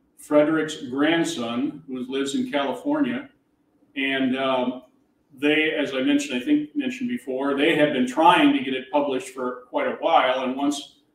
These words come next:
I clearly explained what I was trying to do, they immediately said, "Yes, please, you know, proceed." And so, um, you know, he came up to Fairbanks for the book release, and, and it was, uh, really great.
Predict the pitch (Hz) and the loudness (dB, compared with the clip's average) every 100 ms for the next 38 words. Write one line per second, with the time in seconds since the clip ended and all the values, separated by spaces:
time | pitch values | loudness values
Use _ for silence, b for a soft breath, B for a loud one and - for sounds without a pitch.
0 | _ 131 - - - 165 165 156 131 127 | _ -8 -8 -18 -8 0 2 4 2 -2
1 | - 151 160 143 131 127 120 - 147 127 | -6 0 2 4 2 -2 -4 -4 -2 -2
2 | 120 160 143 123 123 123 - - 127 139 | 0 2 2 2 0 -2 -8 -6 2 4
3 | 180 151 123 120 - 117 120 160 - - | 6 4 0 -8 -12 -12 -4 -2 -2 -8
4 | - 311 247 - - 269 247 233 - - | -6 -4 -4 -8 -20 -18 -16 -16 -12 -10
5 | - 311 247 - _ _ _ _ _ _ | -4 -2 -2 -6 _ _ _ _ _ _
6 | _ 139 135 135 - 160 151 143 139 151 | _ -8 -4 -4 0 4 4 4 2 0
7 | 135 131 123 117 - _ _ _ _ _ | 0 0 0 -2 -12 _ _ _ _ _
8 | - 139 131 175 170 165 147 156 160 - | -4 -2 0 0 2 4 6 6 4 0
9 | - - - - _ 160 156 151 151 147 | -10 -18 -20 -20 _ 0 0 0 2 2
10 | 139 131 127 - 139 127 147 147 139 123 | 2 -2 -4 -6 -6 -2 -2 -2 -2 -2
11 | 123 127 135 123 131 139 127 127 135 123 | -2 -4 -4 -4 -4 -4 -2 -2 -2 -4
12 | 123 131 127 127 127 143 147 143 135 131 | -4 -4 -2 -4 -4 0 2 2 -2 -4
13 | 135 139 139 | -4 0 0